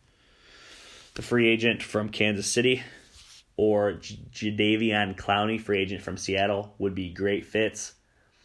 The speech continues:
I think that, uh, that pass rush would be back to your Ndamukong Suh pass rush days.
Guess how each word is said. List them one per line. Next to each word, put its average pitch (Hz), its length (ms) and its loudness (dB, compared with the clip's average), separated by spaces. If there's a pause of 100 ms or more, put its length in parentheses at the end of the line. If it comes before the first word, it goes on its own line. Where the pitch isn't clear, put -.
(400)
I 104 140 0
think 101 340 -4
that, 95 440 0
uh, 92 260 0 (1500)
that - 260 6
pass 113 300 6
rush 117 400 4 (500)
would 110 280 0
be 104 500 -2 (800)
back 107 540 0
to 107 180 -2
your 95 480 0
Ndamukong 98 580 -4
Suh 120 200 -2
pass 113 360 0
rush 107 240 0
days. 104 520 0